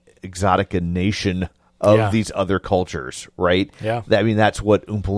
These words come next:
Speaker 1: Loompas really were
Speaker 2: Yeah.
Speaker 1: originally, right? They were, they're fictional, but it's still supposed to be, like, the deep, dark heart of Africa.
Speaker 2: Right.
Speaker 1: Right? And I think that's kind of like, you know, yeah,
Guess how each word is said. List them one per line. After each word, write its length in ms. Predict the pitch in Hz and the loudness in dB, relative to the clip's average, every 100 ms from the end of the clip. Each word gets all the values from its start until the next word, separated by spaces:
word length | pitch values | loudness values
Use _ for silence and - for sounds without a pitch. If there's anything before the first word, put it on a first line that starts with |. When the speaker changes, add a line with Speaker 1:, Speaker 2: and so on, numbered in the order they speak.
| 104 | -2
Speaker 1:
Loompas 220 | 92 85 78 | -4 -6 -4
really 360 | 87 92 82 | -2 -2 -2
were 440 | 82 90 76 58 - | -4 -2 0 -2 -6
Speaker 2:
Yeah. 60 | 85 117 | -2 -2
Speaker 1:
originally, 340 | 98 82 71 | -2 -6 -6
right? 220 | 76 82 - | -2 -2 0
They 100 | 107 | -2
were, 120 | 90 | 0
they're 140 | 147 | 0
fictional, 520 | 123 175 - - 85 80 | 2 0 0 -2 -4 0
but 140 | 104 | 0
it's 160 | 98 - | -2 -4
still 220 | - 123 | 0 0
supposed 380 | - 92 90 - | -2 -4 -6 -6
to 60 | |
be, 180 | 76 90 | -6 -4
like, 360 | 85 73 73 - _ - - - - | -2 -2 -4 -10 _ -20 -20 -20 -18
the 100 | - - | -18 -14
deep, 320 | - 90 - | -12 -12 -8
dark 300 | - 76 - | -8 -6 -8
heart 260 | - 73 76 | -6 -4 -4
of 120 | - | -4
Africa. 520 | 76 76 - - - - - - | -6 -6 -12 -14 -14 -16 -20 -4
Speaker 2:
Right. 300 | 107 107 101 | 0 0 2
Speaker 1:
Right? 280 | 92 90 92 | 0 0 -2
And 180 | 101 101 | 0 0
I 120 | 98 | 0
think 320 | - 104 - | 0 -4 -4
that's 240 | 101 85 - | -10 -10 -6
kind 300 | 107 101 95 | -2 0 0
of 120 | 80 | 0
like, 320 | 90 82 - _ - _ _ _ | 2 0 -4 _ -20 _ _ _
you 100 | 92 | -6
know, 280 | 82 73 76 _ | -4 -4 -8 _
yeah, 300 | - 156 139 | 0 2 2